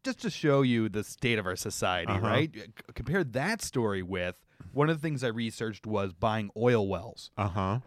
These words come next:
Speaker 1: And, uh, the, I, I scrapped the idea because when I looked at the price of oil wells, they were pretty expensive,
Speaker 2: Right.
Speaker 1: right? They were, the cheapest thing I found was,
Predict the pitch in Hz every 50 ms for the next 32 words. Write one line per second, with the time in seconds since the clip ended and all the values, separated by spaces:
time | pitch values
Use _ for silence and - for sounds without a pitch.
0 | - - 123 120 117 110 107 104 101 104 101 - - 117 110 104 101 95 95 95
1 | 95 110 123 - 127 131 - - 123 131 120 - - - - - 143 170 202 -
2 | - 165 143 127 120 110 107 101 104 104 104 98 98 95 98 104 92 - 113 104
3 | 101 98 95 - _ _ _ _ _ - 120 120 120 117 123 135 175 180 - -
4 | - - 135 123 123 - - _ _ - 120 107 - - - 156 151 143 139 -
5 | 120 110 107 - 117 117 113 107 104 101 104 95 92 90 85 85 87 - - _
6 | _ _ _ _ _ _ _ - 135 135 123 120 113 - 143 139 120 104 - -
7 | - - 107 101 92 101 92 90 85 - - 107 117 131 123 107 139 139 135 123
8 | 127 123 120 117 113 - _ _ _ _ - 127 - - - - 190 180 139 -
9 | 160 - - - 143 131 127 123 110 - - 127 120 117 113 113 110 110 110 107
10 | 107 107 104 101 98 87 -